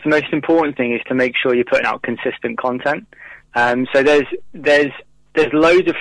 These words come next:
free platforms that we can utilize as business owners that, you know, not, not gonna take any money apart from a bit of time and energy. Um, but it doesn't have to be, uh, a big overblown,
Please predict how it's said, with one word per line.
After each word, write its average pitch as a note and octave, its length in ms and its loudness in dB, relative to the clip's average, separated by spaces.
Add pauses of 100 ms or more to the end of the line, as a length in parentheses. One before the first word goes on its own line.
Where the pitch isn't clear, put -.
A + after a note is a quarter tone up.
free C#3 180 2
platforms A#2 600 -2
that A#2+ 100 -4
we A#2+ 140 0
can A#2 180 -4
utilize A2 580 -2
as G#2+ 160 -6
business A2 380 -4
owners G#2 360 -10 (100)
that, A2+ 240 -4
you B2+ 100 -8
know, G#2+ 140 -8
not, B2 220 -6 (180)
not C3+ 180 -2
gonna B2 140 -2 (180)
take C3 160 -2
any E3 160 0
money A#2+ 240 0
apart A2+ 320 -4
from A#2 140 -8
a G#2+ 40 -6
bit A2 160 -2
of A2 100 -4
time B2 260 -2
and A#2+ 100 -2
energy. A2+ 380 -4 (640)
Um, B2 280 0
but C3+ 100 0
it C#3+ 120 -2
doesn't E3+ 340 0
have D3+ 200 0 (100)
to C3+ 80 0
be, B2 480 0 (380)
uh, A#2 580 2
a B2+ 100 -2
big B2+ 280 -2
overblown, A#2 880 0